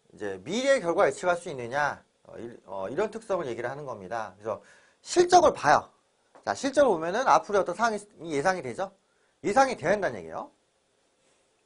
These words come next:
그래서 회사의 주가는 어찌 될 것인가. 다만 재무정보 자체가 예측 쉬울 필요는 없다는 거죠. 이 회계 데이터는요, 기본적으로 과거의 내용을 정리한 겁니다.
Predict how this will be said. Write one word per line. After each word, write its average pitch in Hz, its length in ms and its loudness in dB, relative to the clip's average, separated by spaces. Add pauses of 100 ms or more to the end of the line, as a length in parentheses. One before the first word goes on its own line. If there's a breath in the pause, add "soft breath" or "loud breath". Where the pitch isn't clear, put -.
그래서 120 180 -16
회사의 285 300 8
주가는 208 420 0
어찌 156 160 0
될 143 140 -2
것인가. 87 680 -6 (920 soft breath)
다만 220 600 6
재무정보 285 500 0
자체가 185 420 -2
예측 160 300 -6
쉬울 277 200 -8
필요는 254 200 -4
없다는 143 240 -2
거죠. 120 380 -6 (560 soft breath)
이 151 100 -8
회계 349 280 -2
데이터는요, 190 840 0
기본적으로 233 960 2
과거의 208 720 0
내용을 175 260 -2
정리한 135 280 -8
겁니다. 101 520 -8